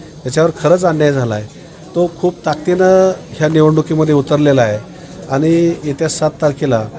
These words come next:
अ, खासदार रणजित शेनाईक निंबाळकर यांना, अ, एक कमीत कमी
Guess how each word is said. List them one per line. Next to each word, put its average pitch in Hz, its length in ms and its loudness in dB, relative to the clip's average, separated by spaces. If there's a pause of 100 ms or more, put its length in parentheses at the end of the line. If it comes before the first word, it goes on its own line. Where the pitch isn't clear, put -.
(640)
अ, 135 380 0 (520)
खासदार 139 340 2
रणजित 143 280 4
शेनाईक 147 380 2
निंबाळकर 143 500 2 (720)
यांना, 165 480 0 (340)
अ, 127 300 2 (840)
एक 156 140 -2 (160)
कमीत 185 220 4 (100)
कमी 147 340 2